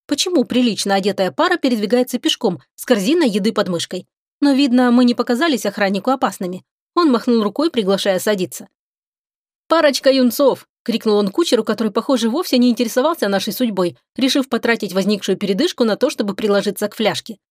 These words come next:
Я не могла сдержать улыбки, хотя к тому времени уже основательно подмерзла.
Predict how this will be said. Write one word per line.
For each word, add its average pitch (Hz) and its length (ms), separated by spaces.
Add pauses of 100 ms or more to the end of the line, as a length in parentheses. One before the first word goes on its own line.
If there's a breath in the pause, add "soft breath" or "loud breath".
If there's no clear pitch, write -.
(320)
Я 247 180
не 220 100
могла 220 320
сдержать 190 400
улыбки, 190 340
хотя 247 280
к - 60
тому 247 200
времени 240 340
уже 208 140
основательно 214 580
подмерзла. 185 560